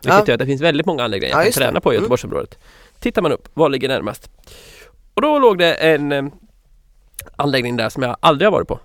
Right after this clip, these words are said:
Speaker 2: Nej.
Speaker 1: Eh, tänkte, den tar vi.
Speaker 2: Ja.
Speaker 1: Eh, i Lackarebäck.
Speaker 2: Mm.
Speaker 1: Eh, men, eh, då slog det mig när jag väl kom dit sen, hur hemskt det är att träna på nya anläggningar. Det är ju skitjobbigt.
Speaker 2: Mm.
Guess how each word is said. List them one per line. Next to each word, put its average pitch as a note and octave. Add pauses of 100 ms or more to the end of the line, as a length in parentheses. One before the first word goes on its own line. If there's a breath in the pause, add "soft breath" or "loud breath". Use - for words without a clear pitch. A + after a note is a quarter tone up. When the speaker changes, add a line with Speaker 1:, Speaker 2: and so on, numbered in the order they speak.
Speaker 2:
Nej. G#3 (260)
Speaker 1:
Eh, A#2
tänkte, -
den D#3
tar -
vi. B1+ (120)
Speaker 2:
Ja. B3+ (300)
Speaker 1:
Eh, C3
i -
Lackarebäck. C3 (120)
Speaker 2:
Mm. F3 (760 soft breath)
Speaker 1:
Eh, E3 (140)
men, D3
eh, C#3+ (880)
då F3+
slog D#3
det C#3
mig C3
när B2
jag A#2+
väl G#2+
kom B2
dit D3+
sen, G#2 (580)
hur D3
hemskt D#4+
det B2
är G#2
att -
träna A#2
på -
nya C#3
anläggningar. D3+ (360 soft breath)
Det -
är -
ju F#3+
skitjobbigt. -
Speaker 2:
Mm. D3+